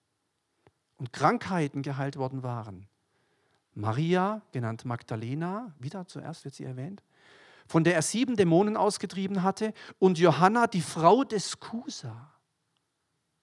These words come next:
Ja, das ist ja ein Hammer. Hä?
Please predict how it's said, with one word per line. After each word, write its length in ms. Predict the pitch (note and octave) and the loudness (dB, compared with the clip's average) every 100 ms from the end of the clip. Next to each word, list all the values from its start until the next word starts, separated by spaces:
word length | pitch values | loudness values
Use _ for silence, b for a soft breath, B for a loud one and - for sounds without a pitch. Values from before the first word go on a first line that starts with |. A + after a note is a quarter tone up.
| _ _ | _ _
Ja, 120 | _ - | _ -20
das 220 | - - | -20 -18
ist 100 | C3 | -16
ja 80 | - | -16
ein 120 | C3 | -16
Hammer. 280 | A#2+ C3+ C3+ _ _ _ _ _ _ _ _ _ _ _ _ _ - | -16 -18 -20 _ _ _ _ _ _ _ _ _ _ _ _ _ -6
Hä? 220 | E3+ | -4